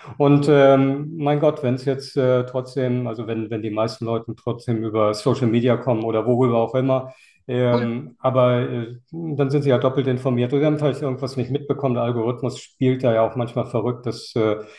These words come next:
Speaker 2: Voll.
Speaker 1: keine Ahnung, zwanzig Prozent deiner Follower nur das sehen, was du rausgibst und dann bekommen sie es auf dem Weg, was irgendwie cool ist. Genau. Kai, das war,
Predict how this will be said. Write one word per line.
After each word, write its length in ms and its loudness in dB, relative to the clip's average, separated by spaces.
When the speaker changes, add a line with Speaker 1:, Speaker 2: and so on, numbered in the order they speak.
Speaker 2:
Voll. 120 4
Speaker 1:
keine 120 6
Ahnung, 280 4
zwanzig 400 -2
Prozent 320 -4
deiner 220 0
Follower 400 0
nur 140 -2
das 220 -6
sehen, 420 0
was 260 -4
du 260 -2
rausgibst 640 0
und 160 -6
dann 480 -2
bekommen 260 -8
sie 60 -10
es 100 -8
auf 140 -4
dem 260 2
Weg, 280 -2
was 260 -10
irgendwie 420 -6
cool 260 -4
ist. 240 -18
Genau. 540 4
Kai, 500 4
das 220 0
war, 500 6